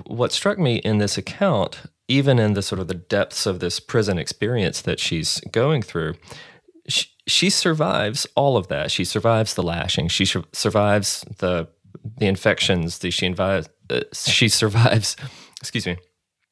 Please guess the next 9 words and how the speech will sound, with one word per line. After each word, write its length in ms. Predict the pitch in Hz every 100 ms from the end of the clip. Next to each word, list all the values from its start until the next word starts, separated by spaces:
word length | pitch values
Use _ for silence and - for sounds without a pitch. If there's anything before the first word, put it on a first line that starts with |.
| _ _ _ _ _
She 180 | - 120
survives 480 | - 113 123 131 -
the 100 | 92
lashing. 500 | 90 85 - 85 87
She 200 | - 98
survives 720 | - 95 98 98 95 87 - - - - - - -
the, 460 | 95 90 87 87 - _ _ _ _ -
uh, 220 | - 151
the 100 | -